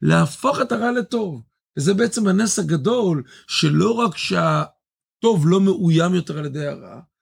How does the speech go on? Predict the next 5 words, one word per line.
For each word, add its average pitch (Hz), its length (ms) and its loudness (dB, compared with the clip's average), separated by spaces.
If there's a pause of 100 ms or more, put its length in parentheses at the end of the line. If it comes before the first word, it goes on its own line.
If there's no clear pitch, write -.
(340)
אלא 226 280 2 (360)
שהרע 170 1200 0 (220)
בעצמו 220 1040 0
נהפך 220 460 0
לטוב. 202 560 -2